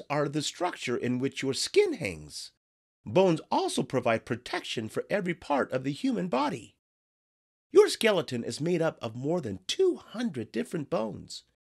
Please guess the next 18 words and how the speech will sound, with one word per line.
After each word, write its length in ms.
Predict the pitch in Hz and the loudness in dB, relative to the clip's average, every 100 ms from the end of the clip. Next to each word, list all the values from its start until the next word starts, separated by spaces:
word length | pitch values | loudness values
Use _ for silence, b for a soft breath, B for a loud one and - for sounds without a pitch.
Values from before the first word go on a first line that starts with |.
| _ | _
You 120 | 285 | 4
can 160 | - 151 | 4 4
stand, 600 | - 160 110 92 139 - _ _ _ _ | 4 4 4 0 -4 -12 _ _ _ _
walk, 460 | 277 247 190 - - _ _ | 8 8 6 -4 -18 _ _
and 240 | 220 220 220 | 6 6 8
run 220 | 359 240 | 6 6
because 420 | 262 - 370 247 | 2 0 -2 0
of 120 | 175 | -2
these 200 | 196 214 | -2 -6
bones. 600 | - 285 240 92 - - - _ _ _ _ _ - | -2 -2 -2 -6 -12 -16 -16 _ _ _ _ _ -2
Your 240 | 214 262 | 4 4
body 540 | - 254 262 113 101 _ _ | 6 2 2 0 -4 _ _
has 180 | 147 135 | 0 0
two 200 | - 277 | 2 2
different 400 | - 160 165 160 | 2 -2 -2 -4
types 360 | - 302 - | -2 -2 -2
of 120 | 180 160 | -4 0
bones, 520 | 269 185 90 - | 0 0 -8 -14